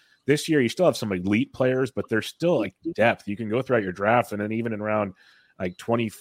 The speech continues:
twenty to twenty-five, there's guys you can, like, reasonably see yourself using quite often. Um, does that affect how you wanna draft? Does it change anything? Or you're just like, "I'm gonna stick with what I got, and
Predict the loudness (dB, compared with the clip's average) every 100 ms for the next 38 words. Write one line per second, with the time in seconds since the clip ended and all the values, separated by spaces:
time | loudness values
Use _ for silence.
0 | _ -4 -2 -2 -4 -4 -4 -2 0 2
1 | 0 -4 0 2 2 0 -2 -2 -2 -2
2 | -2 -6 -6 -6 -6 -4 -6 -4 -2 -2
3 | -2 -6 -8 -12 _ _ _ _ 4 6
4 | 8 4 2 -4 -20 -20 _ -8 -2 -2
5 | -2 -6 -16 _ _ -4 -2 -2 -2 -2
6 | -2 -4 -2 -2 -2 -2 -2 -2 -4 -4
7 | -10 -8 -2 0 0 -2 -2 -2 -2 -6
8 | -4 -6 -6 -6 -4 -2 -2 0 0 0
9 | -2 -12